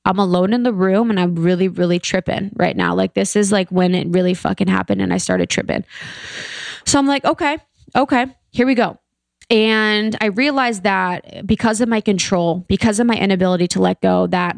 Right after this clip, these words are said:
I was gonna have the most profound experience right now being alone in my room.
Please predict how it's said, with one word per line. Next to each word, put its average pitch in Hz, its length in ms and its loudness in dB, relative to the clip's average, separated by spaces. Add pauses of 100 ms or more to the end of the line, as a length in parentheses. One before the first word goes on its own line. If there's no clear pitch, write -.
I 190 160 0
was 196 120 0
gonna 214 160 0
have 185 180 0
the 180 80 0
most 180 280 0
profound 190 400 0
experience 180 580 0
right 185 140 0
now 175 280 2
being 180 300 2
alone 180 360 2
in 175 100 2
my 175 80 2
room. 175 320 0